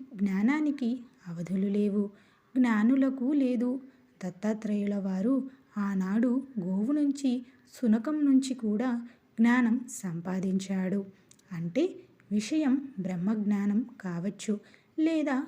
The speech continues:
లోకజ్ఞానం కావచ్చు, లేదా పాఠశాలలో పొందే జ్ఞానం కావచ్చు. దాన్ని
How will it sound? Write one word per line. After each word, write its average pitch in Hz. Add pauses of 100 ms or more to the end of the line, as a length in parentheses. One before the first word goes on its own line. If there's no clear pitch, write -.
(140)
లోకజ్ఞానం 208
కావచ్చు, 233 (400)
లేదా 202 (220)
పాఠశాలలో 269 (360)
పొందే 269
జ్ఞానం 190
కావచ్చు. 214 (380)
దాన్ని 226